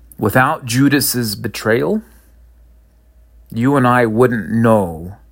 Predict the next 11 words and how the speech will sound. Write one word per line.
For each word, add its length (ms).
Christ. 680
We 120
wouldn't 360
know 320
each 240
other. 300
We 180
wouldn't 380
know 400
salvation. 1200
Judas, 880